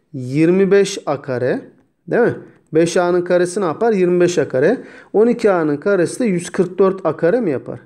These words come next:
Ha, bakın şöyle güzel bir şey yapabiliriz. Her tarafı karesini alın. Yirmi altının karesi.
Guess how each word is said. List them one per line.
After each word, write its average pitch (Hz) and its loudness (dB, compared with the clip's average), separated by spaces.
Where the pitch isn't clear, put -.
Ha, 156 -2
bakın 147 -2
şöyle 156 2
güzel 151 0
bir - -10
şey - -2
yapabiliriz. 139 -4
Her 202 0
tarafı 233 -2
karesini 208 0
alın. 202 -2
Yirmi 165 0
altının 196 -2
karesi. 185 -2